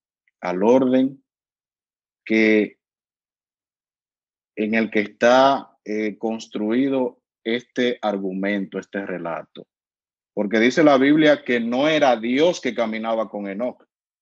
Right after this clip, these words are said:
era Enoc que caminaba con Dios.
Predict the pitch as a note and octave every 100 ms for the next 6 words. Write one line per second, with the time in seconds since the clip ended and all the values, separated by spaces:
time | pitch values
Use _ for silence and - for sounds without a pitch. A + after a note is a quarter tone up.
0 | _ _ _ _ - A#2+ C#3 C3+ C3 C#3+
1 | D3+ - _ _ _ _ - G#2+ G2 G2+
2 | G#2 A2 A2 G#2 F#2+ E2+ E2+ E2 E2 -
3 | _